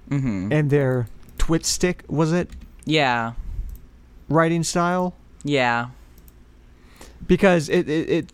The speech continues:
Speaker 2: they try to be, to have clever insults.
Speaker 1: I literally don't think that was clever at all. What is, what, what is that even referencing? I feel like they were trying to make an archaeology joke, and I don't even know what they were referring to. But also, they're British, and I feel like they can just make words up, so.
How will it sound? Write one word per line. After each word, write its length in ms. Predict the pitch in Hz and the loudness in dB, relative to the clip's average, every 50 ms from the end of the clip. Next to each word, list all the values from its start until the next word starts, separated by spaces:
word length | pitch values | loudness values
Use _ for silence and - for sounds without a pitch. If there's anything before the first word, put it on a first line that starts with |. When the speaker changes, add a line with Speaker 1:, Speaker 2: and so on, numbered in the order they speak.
| - - - | -20 -8 -2
Speaker 2:
they 140 | 143 175 160 | 0 0 0
try 260 | - - 214 247 262 | 2 2 2 4 2
to 60 | 214 | 2
be, 220 | 170 151 165 160 - 208 180 - - - | 0 0 0 0 0 -4 -16 -18 -8 -4
to 80 | - 147 | 0 0
have 200 | 165 151 123 - | 2 2 0 0
clever 300 | - - 165 135 143 - | 0 0 0 2 0 0
insults. 720 | - 156 147 131 - - 117 - - - - - - - - - - - - - - - | 2 0 0 0 -2 -4 -6 -6 -8 -10 -12 -12 -10 -10 -12 -12 -14 -20 -20 -20 -4 -2
Speaker 1:
I 160 | - 151 147 135 | 0 2 2 2
literally 380 | 131 131 131 135 139 139 139 | 0 0 0 0 0 0 0
don't 120 | 135 127 120 | 0 0 0
think 120 | 139 127 | -2 -2
that 80 | 127 101 | 0 0
was 100 | 113 - | -2 -2
clever 320 | - 139 117 107 110 82 | -2 -2 0 0 0 0
at 160 | 78 92 87 | 0 0 -2
all. 360 | 85 82 85 82 85 98 120 - - - - | -2 -2 -2 -2 -2 -4 -6 -10 -16 -16 -8
What 180 | - 113 117 117 | -2 0 0 2
is, 180 | 123 120 - - | 2 0 -2 0
what, 300 | 123 131 131 127 123 117 | 0 2 2 2 2 0
what 220 | 127 135 135 131 | 0 0 0 0
is 80 | 131 120 | 0 0
that 140 | 139 127 | 0 0
even 180 | 127 110 113 107 | 0 0 0 0
referencing? 640 | 107 101 98 - 110 101 - 104 92 87 85 87 98 - - - - - | 0 0 0 -2 -4 -4 -4 -2 -2 -2 -4 -4 -6 -8 -12 -14 -6 -2
I 120 | 110 127 | -2 -2
feel 200 | 131 - - 135 | 0 0 2 0
like 80 | 127 - | 2 2
they 60 | 143 131 | 2 0
were 60 | 123 | 0
trying 220 | - - 127 120 | 0 0 0 0
to 60 | 120 | 2
make 140 | 117 113 110 | 0 0 0
an 80 | 123 110 | 0 0
archaeology 540 | 110 107 - 113 110 101 104 104 104 107 87 | 0 0 0 0 0 2 2 0 -2 -4 -2
joke, 320 | 104 101 92 90 82 - | 0 0 0 0 -2 -2
and 80 | - 107 | 0 0
I 100 | 104 104 | 0 0
don't 160 | 104 104 - | 0 -2 -2
even 220 | 110 98 101 98 | -2 -2 -2 0
know 100 | 98 95 | 0 0
what 120 | 92 92 - | 0 -2 -2
they 80 | 101 92 | -2 -2
were 100 | 90 95 | 0 0
referring 400 | 95 98 - 104 101 98 98 98 | -2 -2 -2 -2 -2 -2 -2 -4
to. 200 | - 101 95 95 | -2 -2 -2 0
But 100 | 101 101 | 0 0
also, 200 | 117 120 - 123 | 0 0 0 -2
they're 120 | 123 120 | -2 0
British, 340 | 104 131 131 123 113 107 - | 0 0 0 0 0 0 -2
and 240 | 110 107 107 110 - - - - - - - - - - - | -2 -2 -2 -4 -6 -8 -12 -16 -16 -16 -16 -18 -16 -2 2
I 140 | - 113 | 2 2
feel 140 | 113 - 143 | 4 4 2
like 80 | 139 135 | 2 4
they 80 | 147 | 2
can 100 | 135 143 | 0 0
just 160 | 131 131 127 127 | 0 0 2 2
make 200 | 131 127 123 131 | 2 2 2 2
words 200 | 139 139 123 117 | 2 2 2 2
up, 240 | 98 92 - - | 2 2 0 -2
so. 400 | - - 127 117 113 113 113 117 | -2 0 2 2 2 2 0 -2